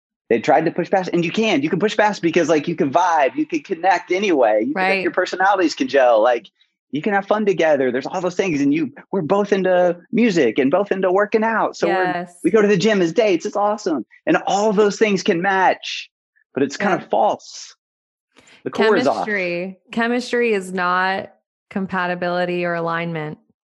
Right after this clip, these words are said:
Speaker 2: Like,
Speaker 1: I would
Speaker 2: people
Speaker 1: definitely
Speaker 2: confuse
Speaker 1: agree with that.
Speaker 2: Yeah, people confuse chemistry for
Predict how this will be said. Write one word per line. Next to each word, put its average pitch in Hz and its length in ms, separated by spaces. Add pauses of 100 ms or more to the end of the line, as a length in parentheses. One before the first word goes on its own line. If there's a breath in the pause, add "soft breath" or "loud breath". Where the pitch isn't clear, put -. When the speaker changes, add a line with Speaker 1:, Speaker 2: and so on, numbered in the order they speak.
(1000)
Speaker 2:
Like, 90 80
Speaker 1:
I - 80
would 110 40
Speaker 2:
people 98 180
Speaker 1:
definitely 104 420
Speaker 2:
confuse 101 220
Speaker 1:
agree 95 160
with 92 100
that. - 300
Speaker 2:
Yeah, 185 280
people 233 300
confuse 214 540
chemistry 180 720
for 175 540